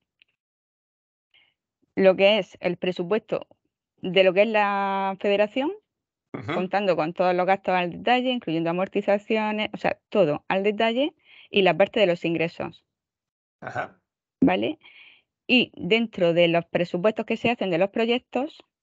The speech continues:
Speaker 2: Ujú.
Speaker 1: ahí interviene, digamos, eh, por ejemplo, en el, como tú dices, el gasto que es más importante es el de personal.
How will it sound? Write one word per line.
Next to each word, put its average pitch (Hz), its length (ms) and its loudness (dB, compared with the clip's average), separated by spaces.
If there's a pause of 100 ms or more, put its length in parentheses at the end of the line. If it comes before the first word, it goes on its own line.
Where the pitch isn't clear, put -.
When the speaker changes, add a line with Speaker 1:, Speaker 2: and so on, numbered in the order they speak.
(320)
Speaker 2:
Ujú. 123 420 -10 (720)
Speaker 1:
ahí 180 200 2
interviene, 226 680 0
digamos, 220 600 0
eh, 170 280 -2
por 180 100 -2
ejemplo, 196 320 0 (140)
en 165 120 2
el, 160 180 0
como 170 220 -4
tú 175 80 -2
dices, 180 260 0
el 156 140 4
gasto 180 240 -2
que 170 80 -2
es 170 60 -2
más 165 460 0
importante 170 500 0
es 160 80 -4
el 160 100 -2
de 165 80 0
personal. 185 580 -4